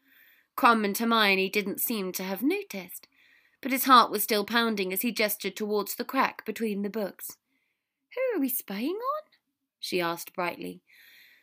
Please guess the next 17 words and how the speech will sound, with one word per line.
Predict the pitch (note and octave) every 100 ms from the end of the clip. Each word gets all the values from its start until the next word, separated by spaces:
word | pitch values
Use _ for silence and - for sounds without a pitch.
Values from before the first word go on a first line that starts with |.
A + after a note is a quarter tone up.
| _ -
and | B3 -
clasped | - A#3+ G#3+ G3 - - -
both | A3 G3+
of | G#3 F#3+
her | G#3
hands | G#3 A3+ G#3+
over | G#3 G3+ G#3+
her | A3+
mouth | A#3+ A#3+ A3 A#3
when | G#3+
she | - B3
saw | - E4+
it | B3 F#3+ -
was | G#3+ -
Krum | - B3+ G#3 G#3
and | G3 G#3
Hermione, | A#3+ B3 C#4 A#3+ E3+ E3+ E3+